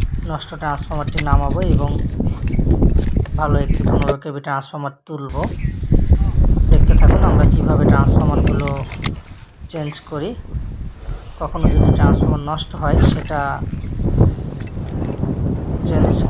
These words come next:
কিভাবে করা হয়, নষ্টটা নামিয়ে নতুন আরেকটি কিভাবে উঠানো হয়, প্রসেসটা দেখুন, আশা করি আপনাদের কাছে ভালো লাগবে।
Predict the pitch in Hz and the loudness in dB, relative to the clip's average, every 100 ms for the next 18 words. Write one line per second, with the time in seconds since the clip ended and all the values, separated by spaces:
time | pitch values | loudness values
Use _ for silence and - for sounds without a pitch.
0 | - 165 180 180 180 170 - 156 190 - | -2 -2 -2 0 0 2 2 0 2 2
1 | - - - - - - - - - 147 | 2 0 0 2 4 4 4 4 4 4
2 | 147 - - 147 - - - - - - | 2 2 2 2 0 0 0 2 2 4
3 | - - - - - - 147 143 - - | 2 2 0 0 2 2 2 2 2 -2
4 | - - 175 170 160 170 165 160 156 233 | -2 -4 -4 -6 -4 -4 -2 -4 -4 -6
5 | - - - - _ _ _ _ _ _ | -8 -12 -14 -16 _ _ _ _ _ _
6 | _ _ _ - 147 170 151 165 143 143 | _ _ _ -14 -10 -8 -8 -10 -10 -10
7 | 208 190 165 143 143 - 143 143 147 - | -6 -6 -6 -8 -10 -10 -14 -10 -10 -10
8 | 139 147 143 139 135 | -10 -8 -8 -10 -12